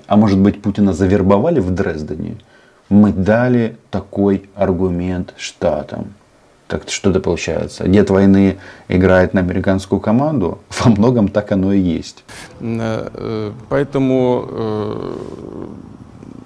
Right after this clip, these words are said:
Speaker 2: это с одной стороны. С другой стороны, э, что касается Швеции и Финляндии. У нас нет таких проблем со Швецией и Финляндией, которые, к сожалению, есть с Украиной.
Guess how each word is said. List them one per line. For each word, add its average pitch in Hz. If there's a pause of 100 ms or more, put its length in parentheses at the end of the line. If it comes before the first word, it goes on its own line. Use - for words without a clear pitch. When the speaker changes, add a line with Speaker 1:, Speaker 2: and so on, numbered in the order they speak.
Speaker 2:
это 143
с -
одной 135
стороны. 117
С 110
другой 151
стороны, 139 (460)
э, 113
что -
касается 131
Швеции 143
и 120
Финляндии. 110 (260)
У 131
нас 135
нет 170 (640)
таких 113
проблем 113
со -
Швецией 107
и -
Финляндией, 127 (280)
которые, 117
к -
сожалению, 123
есть 131
с -
Украиной. 143